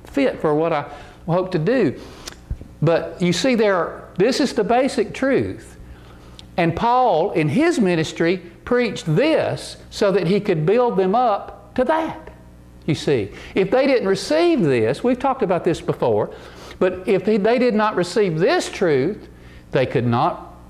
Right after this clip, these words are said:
there was no way they were gonna get that one. And it was necessary for him to do things this way.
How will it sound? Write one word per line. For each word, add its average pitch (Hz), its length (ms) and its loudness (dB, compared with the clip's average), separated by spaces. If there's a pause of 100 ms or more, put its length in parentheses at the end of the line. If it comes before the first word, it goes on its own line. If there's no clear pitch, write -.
(120)
there 139 120 2
was 110 200 2
no 143 180 2
way 190 260 2
they 220 140 2
were 139 80 4
gonna 131 200 2
get 131 200 0
that 170 280 -2
one. 160 200 -8 (1080)
And 175 120 2
it 196 80 2
was 170 180 2
necessary 208 640 2
for 185 120 2
him 180 260 2
to 170 80 2
do 226 340 2
things 170 460 0
this 165 260 0
way. 196 440 0